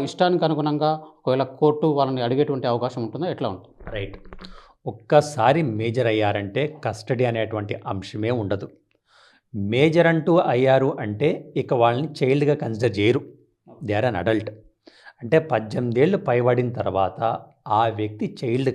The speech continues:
Speaker 2: కాదు, ఆ వ్యక్తి అడల్ట్‌గా పరిగణించింది మన దేశం, మన దేశంలో ఉన్నటువంటి చట్టం. ఒకసారి అడల్ట్ అయినాక ఆ వ్యక్తి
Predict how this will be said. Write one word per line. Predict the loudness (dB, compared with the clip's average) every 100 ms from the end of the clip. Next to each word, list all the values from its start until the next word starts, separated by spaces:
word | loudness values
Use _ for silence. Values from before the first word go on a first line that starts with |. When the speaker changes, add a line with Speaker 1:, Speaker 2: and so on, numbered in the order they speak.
| -4
Speaker 2:
కాదు, | 0 0 0 -2 -4 -18 _ -4
ఆ | -2 0
వ్యక్తి | -2 -4 -6 -8 -4
అడల్ట్‌గా | -2 -2 -2 -2 -2
పరిగణించింది | 0 -2 -2 -4 -6 -6 -4
మన | -2 -2
దేశం, | -2 -2 -2 -6 -8 -20 -20 -4
మన | 0 2
దేశంలో | 2 0 -2 -4 -4
ఉన్నటువంటి | -6 -8 -8 -6 -6
చట్టం. | -6 -8 -8 -12 _ _ _ _ _ _ -20 _
ఒకసారి | 2 8 8 8 8 8 8 2
అడల్ట్ | 6 6 8
అయినాక | 6 8 8 8 6 6
ఆ | 4
వ్యక్తి | 6 2 0